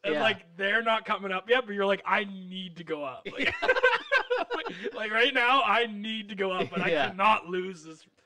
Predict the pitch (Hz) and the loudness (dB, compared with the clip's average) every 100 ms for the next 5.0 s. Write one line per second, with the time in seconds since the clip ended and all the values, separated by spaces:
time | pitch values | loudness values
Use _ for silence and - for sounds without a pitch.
0 | _ 131 156 175 175 165 160 156 151 147 | _ -10 -6 -4 -6 -10 -10 -12 -12 -18
1 | 147 143 143 135 135 120 110 - 170 165 | -18 -18 -18 -16 -16 -18 -20 -2 0 0
2 | 196 214 180 196 - 226 208 - 208 240 | -4 -4 0 0 -2 -4 -4 -2 0 2
3 | 277 277 185 196 180 - - 175 196 170 | 0 0 2 2 -2 -6 -6 -6 -6 -2
4 | 156 151 - 135 175 175 180 208 240 | 0 0 -4 -6 -6 -6 -2 -2 -2